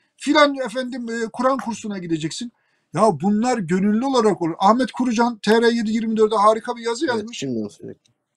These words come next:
Speaker 1: Görmüşsündür.
Speaker 2: Evet.
Speaker 1: Yani dinde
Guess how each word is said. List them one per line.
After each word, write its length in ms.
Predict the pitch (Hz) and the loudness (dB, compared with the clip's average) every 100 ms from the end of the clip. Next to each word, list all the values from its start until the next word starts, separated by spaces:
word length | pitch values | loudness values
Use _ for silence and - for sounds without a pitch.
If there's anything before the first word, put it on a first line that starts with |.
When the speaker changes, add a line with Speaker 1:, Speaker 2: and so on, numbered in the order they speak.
| 147 | 0
Speaker 1:
Görmüşsündür. 800 | 143 208 240 233 - 214 233 277 | 4 4 4 0 2 4 4 -2
Speaker 2:
Evet. 280 | 240 214 - _ _ _ | -10 -12 -18 _ _ _
Speaker 1:
Yani 560 | 123 143 214 226 196 131 | 2 6 8 6 2 2
dinde 560 | 202 233 233 247 233 | 4 4 6 6 6